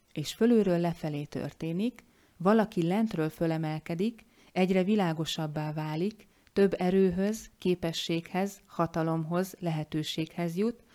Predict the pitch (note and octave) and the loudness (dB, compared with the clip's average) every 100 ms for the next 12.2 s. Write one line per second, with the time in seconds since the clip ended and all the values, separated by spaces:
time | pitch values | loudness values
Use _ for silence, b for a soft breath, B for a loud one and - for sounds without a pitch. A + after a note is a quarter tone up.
0 | B B B - - C4 A3 F3 - F#3 | B B B -6 2 4 6 4 0 0
1 | E3+ - F3+ A#3 G#3 - D#3+ D#3+ D#3 E3 | 0 0 0 2 0 -2 -4 -4 -4 -4
2 | A3 A3 b b b G3 A3 A3 G#3 F#3 | -4 -8 b b b 2 4 4 2 0
3 | F3+ E3+ E3+ E3+ E3+ E3 E3 D#3+ - E3+ | 2 2 0 2 0 0 -2 -4 -6 -4
4 | F#3+ A3 - b b F3 E3+ E3+ F3 G3+ | -4 -4 -12 b b 0 0 2 2 2
5 | D#3+ F3+ F3 D3+ - D3 F3+ B B B | 2 0 -2 -4 -4 -4 -4 B B B
6 | D#3+ - D#3 F3 E3+ F#3+ F#3+ A3+ A#3 - | -10 -6 -4 0 0 0 0 -2 -2 -8
7 | _ E3 D#3+ E3 F3 G3 A3 b b - | _ -2 -2 0 0 -2 -4 b b -2
8 | A3+ A#3 F#3+ F3+ E3 D#3+ - E3 D#3 - | 4 4 4 2 2 0 0 -2 -2 -4
9 | C#3+ C#3+ C#3+ D3+ - - E3 - b b | -4 -4 -6 -8 -10 -10 -12 -14 b b
10 | b b F3 F3 E3+ D#3+ - G3 G#3 G#3+ | b b 0 0 2 0 2 4 4 4
11 | A3+ A#3 - G3 - F#3+ E3 - D#3 D3+ | 2 0 -2 -4 -2 -2 -2 -4 -6 -6
12 | D#3 | -8